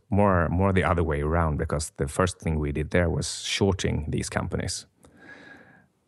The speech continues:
It's not that I had a, like, a magical insight into things. Maybe it was just being naive.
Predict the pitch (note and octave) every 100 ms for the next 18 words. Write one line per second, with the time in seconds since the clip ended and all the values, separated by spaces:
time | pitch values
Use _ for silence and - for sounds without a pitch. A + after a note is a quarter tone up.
0 | _ - - G#2 A2 G2+ D#2+ F#2+ F#2 F2+
1 | D#2 D2 C#2+ - D2+ D#2 D2 D2+ D#2+ E2+
2 | F2+ G2+ F2 D2 F#2 F#2 - G2 - G#2
3 | G2+ G2 G#2 B2 - - - F2+ - F2
4 | E2+ F2+ F#2 - E2+ - E2+ D#2+ - E2+
5 | D#2+ E2 F2 - F#2 D#2+ E2 G#2 -